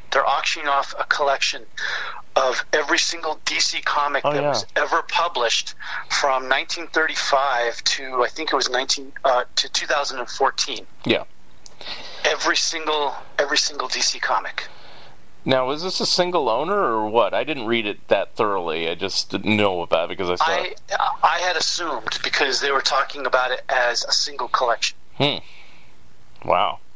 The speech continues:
Speaker 2: And, uh, is it
Speaker 1: That's pretty amazing.
Speaker 2: is he
Speaker 1: That's
Speaker 2: over
Speaker 1: the guy. No, that's the guy that says, "I have every comic book I'll ever need."
Speaker 2: <laughs> Until he sells
Speaker 1: It's
Speaker 2: it. <laughs>
Speaker 1: Yeah.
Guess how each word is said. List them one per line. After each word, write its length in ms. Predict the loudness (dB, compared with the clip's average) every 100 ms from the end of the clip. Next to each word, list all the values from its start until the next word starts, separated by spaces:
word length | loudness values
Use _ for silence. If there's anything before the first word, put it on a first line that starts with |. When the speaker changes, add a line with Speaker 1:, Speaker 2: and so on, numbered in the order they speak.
| -12 -12 -12 -10 -10 -10 -12 -12 -10 -10 -10 -6 -2
Speaker 2:
And, 520 | 0 0 -2 -2 2
uh, 540 | 2 2 0 0 -2 -4 -10 -12 -12 -12 -12 -12 -12 -12 -12 0
is 180 | 2 2
it 60 | 2
Speaker 1:
That's 240 | 2 0
pretty 300 | -4 -4 -4
amazing. 380 | -6 -2 0 2
Speaker 2:
is 180 | 2 2
he 60 |
Speaker 1:
That's 160 | 2 2
Speaker 2:
over 180 | 0 -2
Speaker 1:
the 120 | -2
guy. 320 | 0 2 0 -4 -2
No, 180 | 0 2 2
that's 280 | 2 0
the 120 | -4 2
guy 220 | 2 2
that 160 | 0 0
says, 460 | 4 4 2 0 0
"I 140 | 2 2
have 260 | 0 0
every 220 | -2 0
comic 340 | 2 2 0 -4
book 180 | 0 2
I'll 160 | 2 2
ever 180 | 0
need." 180 | -4 -8 -8 0 2
Speaker 2:
<laughs> 720 | 2 0 -2 -4 -4 -4 -4 -6 -8 -10 -12 -12 -10 -8 -8 -10 -10 -2 0
Until 260 | 0 0
he 60 | 0
sells 300 | 4 4 4
Speaker 1:
It's 240 | -2 -2 2
Speaker 2:
it. 600 | 2 4 2 2 0 0 0
<laughs> 240 | -2 0
Speaker 1:
Yeah. 220 | 0 -2